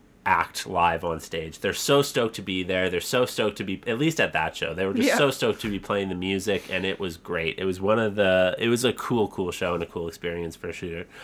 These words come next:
Speaker 1: for sure. So.
Speaker 2: Sounds like they have a lot going for them. I love,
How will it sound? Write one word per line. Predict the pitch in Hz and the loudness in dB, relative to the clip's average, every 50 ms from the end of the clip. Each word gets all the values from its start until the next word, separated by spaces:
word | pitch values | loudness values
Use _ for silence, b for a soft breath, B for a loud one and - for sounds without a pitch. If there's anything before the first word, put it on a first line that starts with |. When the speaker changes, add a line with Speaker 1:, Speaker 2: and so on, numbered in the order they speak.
| B B B B | B B B B
Speaker 1:
for | - - 107 110 107 98 | 0 2 4 4 4 2
sure. | - - - 117 104 87 - B B B B B B B B B - | 0 2 4 6 6 6 4 B B B B B B B B B -10
So. | - 269 | -6 -4
Speaker 2:
Sounds | 233 226 247 233 - | -2 -2 -2 -4 -4
like | 240 233 226 220 214 - - - | -4 -4 -4 -6 -8 -12 -14 -14
they | - 208 196 220 214 202 202 202 196 196 196 190 - - - - - - | -12 -10 -8 -8 -8 -6 -6 -8 -8 -8 -10 -12 -14 -18 -20 -20 -16 -10
have | 208 202 196 190 185 | -6 -4 -4 -4 -4
a | 190 | -6
lot | 190 185 180 180 175 175 | -6 -4 -4 -6 -6 -6
going | 170 180 180 196 196 190 | -8 -8 -8 -8 -10 -12
for | - 202 | -12 -12
them. | 190 190 190 190 190 | -8 -8 -8 -4 0
I | - 220 | 0 2
love, | 233 226 226 226 233 247 247 233 233 | 2 4 4 2 2 0 -2 -6 -10